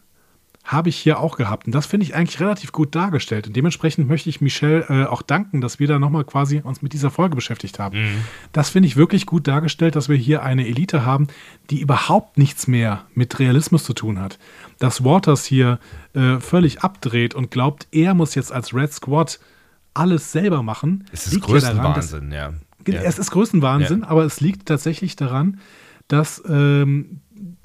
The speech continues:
Speaker 1: dass das Red Squad die ganze Zeit wahrscheinlich erzählt bekommen hat. N-,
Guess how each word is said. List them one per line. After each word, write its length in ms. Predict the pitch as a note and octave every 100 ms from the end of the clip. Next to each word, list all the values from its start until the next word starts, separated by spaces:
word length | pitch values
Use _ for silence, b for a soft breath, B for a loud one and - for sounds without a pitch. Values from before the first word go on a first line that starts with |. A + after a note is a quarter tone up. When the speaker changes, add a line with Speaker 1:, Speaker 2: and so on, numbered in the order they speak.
| - -
Speaker 1:
dass 220 | D3 C#3+
das 260 | D3 -
Red 120 | D3 C#3+
Squad 340 | - C3+ E3
die 60 | D3
ganze 200 | D3+ D#3+
Zeit 80 | D3+
wahrscheinlich 260 | C#3 C#3
erzählt 280 | A#2 - A#3+
bekommen 300 | - - A#2
hat. 200 | A#2+ C#3+ - -
N-, 160 | C#3+